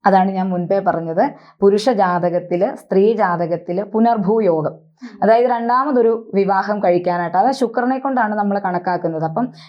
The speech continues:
Speaker 1: ശുക്രന്റെ ചതുരശ്രത്തില്, ആ, പാപഗ്രഹങ്ങൾ വരണം. ആ പാപഗ്രഹങ്ങൾ വ-, അത് രണ്ടിൽ നിന്നിട്ട് കാര്യമില്ല, രണ്ടിലും പന്ത്രണ്ടിലും വരണം.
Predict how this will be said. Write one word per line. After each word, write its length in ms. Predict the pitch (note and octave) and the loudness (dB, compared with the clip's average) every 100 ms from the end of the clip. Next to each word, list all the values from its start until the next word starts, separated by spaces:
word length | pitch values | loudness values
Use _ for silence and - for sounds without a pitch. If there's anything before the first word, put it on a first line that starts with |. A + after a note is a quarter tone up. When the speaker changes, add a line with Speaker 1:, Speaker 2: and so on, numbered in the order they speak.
| _ _ | _ _
Speaker 1:
ശുക്രന്റെ 680 | A3 G#3+ A3+ A3+ A3+ A#3+ - - | 0 2 2 4 2 -2 -6 -2
ചതുരശ്രത്തില്, 1040 | G#3 G3+ G#3+ A3+ A3 A3 G#3+ G#3 - - | 2 2 -2 -4 -4 -2 -2 -4 -6 0
ആ, 240 | G3 F#3+ | 0 2
പാപഗ്രഹങ്ങൾ 1000 | F#3 F#3+ F#3+ F#3+ G3 G3 G3+ G3+ G3+ G3+ - _ | 0 0 0 0 0 -2 0 -2 -2 -4 -10 _
വരണം. 560 | F3 F3+ F3+ F3+ - _ _ _ _ - | -2 0 0 -4 -10 _ _ _ _ 0
ആ 120 | G3 | 2
പാപഗ്രഹങ്ങൾ 720 | G#3+ G3+ G3 G3+ G#3+ A3 A3+ | 2 0 0 0 0 0 0
വ-, 40 | G#3 | -2
അത് 360 | F#3+ G#3+ D4+ - G#3+ | 0 2 0 -2 -2
രണ്ടിൽ 420 | G#3+ A3+ C4 E4+ | 0 2 2 2
നിന്നിട്ട് 300 | D#4 C#4 C4+ | 2 0 -2
കാര്യമില്ല, 580 | B3 G#3 G#3 F#3+ E3+ - | 2 2 2 2 0 0
രണ്ടിലും 500 | F#3+ G3+ A#3 C4+ D#4 - | -2 -2 0 -2 -2 0
പന്ത്രണ്ടിലും 580 | G#3+ G#3+ C4 C#4 D4+ C#4+ | 0 0 0 0 0 0
വരണം. 260 | F3+ D3+ | -2 -4